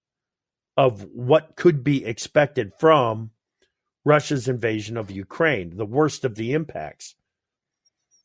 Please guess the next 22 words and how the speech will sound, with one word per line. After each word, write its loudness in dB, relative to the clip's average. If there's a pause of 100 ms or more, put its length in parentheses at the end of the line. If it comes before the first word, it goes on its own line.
(200)
But, 2
uh, 2 (1120)
um, 0 (1160)
if, 0 (460)
i-, -2
if 0
we, 2 (1600)
i-, 2
if 2
we 4
get 2
another 2 (1500)
thirty, 4
i-, 0
if 2
we 4
get 0
to 0
the 6
end 4
of -2
June -2